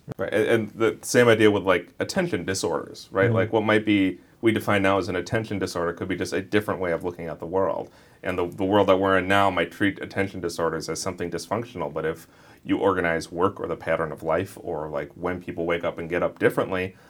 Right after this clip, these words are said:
Speaker 1: maybe what looked like an attention disorder is instead just a different way of
Speaker 2: Mm-hmm.
Speaker 1: approaching the world or a different way of, uh, how you, you know, go about your day-to-day. And if you live in a society that is saying, "This is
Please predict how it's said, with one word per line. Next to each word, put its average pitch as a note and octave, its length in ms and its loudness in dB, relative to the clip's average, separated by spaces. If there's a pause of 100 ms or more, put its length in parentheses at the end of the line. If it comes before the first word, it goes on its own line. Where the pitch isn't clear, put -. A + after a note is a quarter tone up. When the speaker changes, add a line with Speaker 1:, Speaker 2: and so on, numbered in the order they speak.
(140)
Speaker 1:
maybe F#2+ 200 0
what F2+ 240 2 (220)
looked A#2 260 6
like G#2 200 4
an G2 40 0
attention A2+ 380 0
disorder F2 400 -2
is E2 100 -6
instead E2+ 320 -6
just - 280 -10 (120)
a E2 80 -4
different E2 320 -6
way E2+ 220 -2
of D#2 240 -12 (440)
Speaker 2:
Mm-hmm. E2+ 180 -4
Speaker 1:
approaching D#2+ 400 -2
the D#2+ 80 -4
world F2+ 340 4
or E2 140 0
a D#2+ 60 -2
different E2+ 260 -6
way E2 180 -2
of, D#2+ 300 -4 (100)
uh, F2+ 200 -6
how E2+ 160 0
you, D#2+ 360 -6 (440)
you F2+ 80 -10
know, F2 100 -2
go F#2+ 160 4
about F#2 220 4
your F2 80 -2
day-to-day. F2 560 0 (340)
And G#2 260 0 (200)
if A2+ 200 2
you G#2+ 120 6
live C#3 260 10
in C3 100 6
a A2+ 40 2
society A#2+ 680 4
that F#2 240 2
is - 140 -2
saying, G2 560 2 (320)
"This A#2 280 6
is G#2 140 6